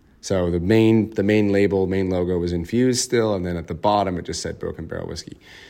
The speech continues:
By twenty nineteen, we decided, "Okay, we're gonna call this thing Broken Barrel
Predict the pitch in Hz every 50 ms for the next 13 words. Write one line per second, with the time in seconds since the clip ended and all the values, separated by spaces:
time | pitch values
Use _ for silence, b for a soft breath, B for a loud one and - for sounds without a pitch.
0 | B B B B B B - 104 101 - - 123 120 113 107 107 117 127 123 -
1 | 117 107 95 92 95 92 90 - - 104 95 90 90 90 85 - - 107 104 -
2 | 95 95 90 98 104 110 104 90 - - 110 107 101 92 98 92 - 101 90 85
3 | 92 90 87 92 95 101 120 117 101 - -